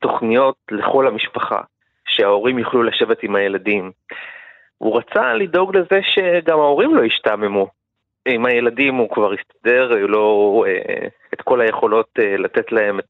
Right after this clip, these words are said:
מה שהילדים אוהבים, כי הוא בעצמו תמיד נשאר ילד, והוא זכר את העבודה שלו עוד בגיל תשע, אבל הוא רצה לדאוג שגם ההורים לא ישתעממו, ולכן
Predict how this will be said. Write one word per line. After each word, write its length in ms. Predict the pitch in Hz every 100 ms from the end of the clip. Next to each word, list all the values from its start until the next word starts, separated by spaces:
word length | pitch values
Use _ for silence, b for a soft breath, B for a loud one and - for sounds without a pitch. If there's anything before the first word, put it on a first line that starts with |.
| -
מה 80 |
שהילדים 500 | 101 104 95 92 101
אוהבים, 420 | 98 92 90 107 127
כי 140 | - 90
הוא 120 | 95
בעצמו 440 | 92 104 - 240 - _ B B B _
תמיד 280 | - 110 104
נשאר 240 | - -
ילד, 360 | 98 101 107 120 -
והוא 340 | 98 90 87 - B B - 104
זכר 260 | - 110
את 120 | 107
העבודה 340 | 101 101 95 104
שלו 260 | - 104 101
עוד 120 | 98
בגיל 260 | 95 98 98
תשע, 360 | 110 117 - 190 B B B B
אבל 140 | 123 131
הוא 140 | 131
רצה 200 | - 143
לדאוג 320 | 156 151 160
שגם 380 | - 127 123 120
ההורים 400 | 117 104 110 113
לא 120 | 101
ישתעממו, 580 | 95 - 95 98 92 92
ולכן 460 | 95 98 - 190